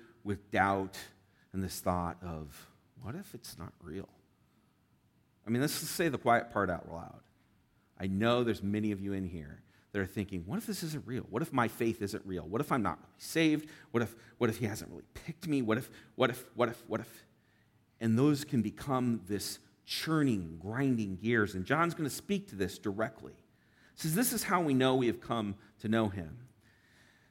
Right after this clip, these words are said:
And <sighs> verse three is one of these verses that I, I don't, our translations are very good.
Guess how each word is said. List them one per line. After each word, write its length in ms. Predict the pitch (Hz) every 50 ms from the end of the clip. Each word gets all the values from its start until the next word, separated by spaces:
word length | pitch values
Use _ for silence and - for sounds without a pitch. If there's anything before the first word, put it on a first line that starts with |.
| _ _ _ _ _ _ _ _ _
And 400 | 151 156 151 143 143 139 - - - - - - - - - - - -
<sighs> 480 | - - - - - - _ - _ -
verse 300 | 127 143 190 196 196 196
three 200 | - 196 196 180
is 100 | 143 131
one 120 | 151 151
of 60 | 147
these 160 | 139 131 113 113
verses 420 | 123 135 147 147 - 139 113 95
that 220 | 120 117 101 -
I, 160 | 80 92 95 - -
I 100 | 104 92 78 85 104 - _
don't, 400 | - 139 139 147 151 151 151 - - - - - - - _ _ _ _ _ -
our 240 | - - - 165
translations 500 | 165 - 254 233 180 156 156 143 151 127
are 60 | 101 98
very 380 | 82 90 98 110 107 101 95
good. 320 | 85 67 58 50 50 -